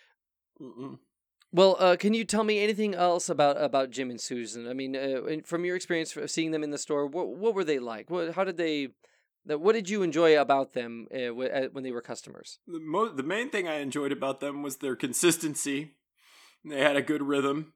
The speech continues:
Speaker 1: They would come in once a week. They would, they would keep my, my revenue stream pretty predictable. Um, and also
Speaker 2: Okay.
Speaker 1: they, they really did like the,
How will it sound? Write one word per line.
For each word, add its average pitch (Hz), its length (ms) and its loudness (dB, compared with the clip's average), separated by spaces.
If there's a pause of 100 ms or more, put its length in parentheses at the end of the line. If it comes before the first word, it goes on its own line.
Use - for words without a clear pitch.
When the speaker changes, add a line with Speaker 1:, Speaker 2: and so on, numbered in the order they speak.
(220)
Speaker 1:
They 147 80 -4
would 139 120 -2
come 135 220 2
in 143 340 -4
once 147 300 -2
a 170 60 2
week. 147 440 -2 (540)
They 175 100 -6
would, 127 280 0 (100)
they 139 120 0
would 127 220 -4
keep 160 240 -4
my, 151 300 0
my 156 140 0
revenue 143 480 0
stream 143 420 -2
pretty 147 220 0
predictable. 131 720 -2 (380)
Um, 135 480 -4 (100)
and 147 260 -8
also 151 440 0
Speaker 2:
Okay. 151 240 2
Speaker 1:
they, - 80 -8
they 175 160 -2
really 202 320 -2
did 202 240 -2
like 196 240 -2
the, 208 260 -8